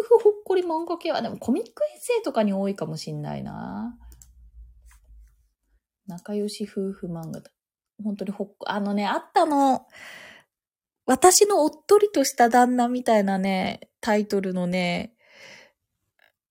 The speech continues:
があるのよ。私、あれすごい好きだったんだよね。なんだっけな、コミックエッセ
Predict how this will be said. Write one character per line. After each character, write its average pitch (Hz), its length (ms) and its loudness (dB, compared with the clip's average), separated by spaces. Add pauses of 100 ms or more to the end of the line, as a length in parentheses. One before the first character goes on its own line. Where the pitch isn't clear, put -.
(120)
が 190 220 4
あ 208 40 6
る 202 140 4
の 185 180 2
よ。 175 180 4
私、 220 460 0
あ 233 120 2
れ 254 100 2
す 254 160 -4
ご 254 140 0
い 233 100 0
好 - 80 -6
き - 140 -6
だ 202 100 2
っ 196 100 -6
た 190 200 -4
ん 185 100 -6
だ 185 140 -2
よ 180 160 -6
ね。 190 320 -8
な 233 200 -4
ん 294 60 -6
だ 233 80 0
っ - 20 -6
け 214 120 -4
な、 196 80 -2
コ 277 160 -2
ミ 349 100 -2
ッ 381 40 -2 (100)
ク 381 100 2
エ 370 120 4
ッ - 20 0
セ 285 840 -2